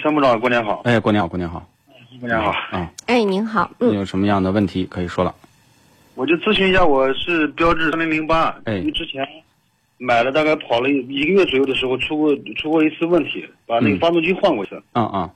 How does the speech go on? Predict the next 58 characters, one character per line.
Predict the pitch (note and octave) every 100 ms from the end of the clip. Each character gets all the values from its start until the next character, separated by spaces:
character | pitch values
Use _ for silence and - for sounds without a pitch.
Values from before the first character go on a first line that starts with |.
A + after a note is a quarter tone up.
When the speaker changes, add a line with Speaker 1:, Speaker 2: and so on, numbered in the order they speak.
| -
Speaker 2:
嗯。 | - - _ _ _ _ _ _ _ -
Speaker 1:
然 | D3+
后 | F3
现 |
在 | G#3 G3+
呢， | F#3
Speaker 2:
然 |
后？ | -
Speaker 1:
跑 | -
了 | -
大 | E3
概 | D#3
有 | C#3+
个 | B2 C#3 -
四 | F3
万 | D#3+ D3
八 | D3+ D#3
千 | D3+
公 | C#3+ C#3+
里， | A#2+ A2+
该 | D3
做 | D3
保 | D3+ B2
养， | C#3
我 | A2
就 | B2
想 | A#2
问 | C#3
问 | C3+
这 | C3
个 | D3+ B2+
保 | A#2+ C#3+
养 | B2
这 | A2+ C#3
次 | B2+
应 | A#2+
该 | A#2+ A#2+
做 | A#2+
什 | G#2+
么 | A2
保 | F#2+
养？ | E2+ _ _ _ - - - - -
Speaker 2:
四 | - D#3+
万 | C#3
八 | D#3
千 | D#3 D#3
公 | D3+ C3+
里 | D#2
呢， | F#2 G2
还 | - F#2+
不 | G2 - G2
属 | - E2+
于 | E2 F2+ F2+ -
太 | G2
大 | F#2 E2
的 |
保 | D#2 C#2
养。 | D#2+ -